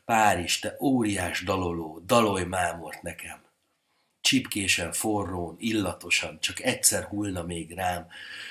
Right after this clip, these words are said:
s csókolná le a szemeimet egy párizsi leány.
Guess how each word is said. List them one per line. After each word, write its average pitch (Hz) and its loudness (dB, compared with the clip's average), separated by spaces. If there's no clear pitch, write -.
s - 0
csókolná 95 2
le 98 0
a 87 0
szemeimet 90 4
egy 90 -12
párizsi 87 0
leány. 80 -6